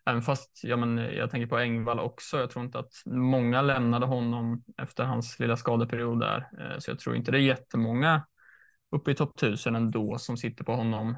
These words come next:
just nu. Eh, och det, han nämnde vi också, det, han, eh, kan man absolut tänka sig. Samma med Oskar Johansson i, i Värnamo.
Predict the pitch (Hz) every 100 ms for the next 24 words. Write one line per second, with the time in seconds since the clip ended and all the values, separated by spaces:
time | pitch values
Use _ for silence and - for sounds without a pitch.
0 | - 117 - 131 127 143 151 - _ _
1 | _ _ _ - 139 - 180 160 139 139
2 | 135 127 127 123 127 135 127 131 131 127
3 | 127 127 - 127 131 127 131 131 139 147
4 | 131 131 131 131 131 131 135 - - _
5 | - 123 123 - 131 127 139 127 123 120
6 | - 127 123 131 123 123 127 135 123 120
7 | - 123 127 127 123 123 120 120 123 127